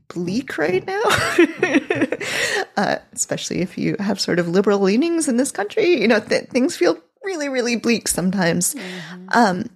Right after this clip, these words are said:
Speaker 1: but I think part of what Taya Miles is saying, part of what, uh, there's a climate essayist named Mary Annaïse Heglar, part of what she says is that you can look to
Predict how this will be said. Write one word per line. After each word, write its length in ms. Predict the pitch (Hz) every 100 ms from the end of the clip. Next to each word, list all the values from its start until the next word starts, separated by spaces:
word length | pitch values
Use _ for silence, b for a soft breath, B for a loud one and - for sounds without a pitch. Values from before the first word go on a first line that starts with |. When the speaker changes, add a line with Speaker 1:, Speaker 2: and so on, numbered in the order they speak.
| _
Speaker 1:
but 340 | 202 - 226 -
I 100 | -
think 500 | 214 - 240 247 -
part 400 | - - 226 240
of 180 | 247 220
what 380 | 214 208 165 - _
Taya 340 | - - 165 147
Miles 420 | 147 226 285 294
is 120 | 269
saying, 540 | - 262 247 240 233 - -
part 200 | - 208
of 160 | 196
what, 280 | 190 180 160 -
uh, 180 | 165 160
there's 180 | 160
a 40 | 170
climate 420 | - 185 185 196
essayist 680 | 170 180 208 196 180 - -
named 400 | 156 156 156 - -
Mary 460 | 175 165 160 156 139
Annaïse 540 | 170 156 156 156 -
Heglar, 600 | - 196 190 262 254 254 247 B B B B
part 160 | - 185
of 120 | 170
what 140 | - -
she 220 | - 226
says 380 | - 214 196 -
is 200 | - -
that 260 | 165 156 - B B B B _ _ _ _ _ _ _ _ _ _ _ _ _ -
you 160 | 214
can 280 | 214 226 214
look 380 | 190 190 247 - -
to 600 | - 190 185 170 165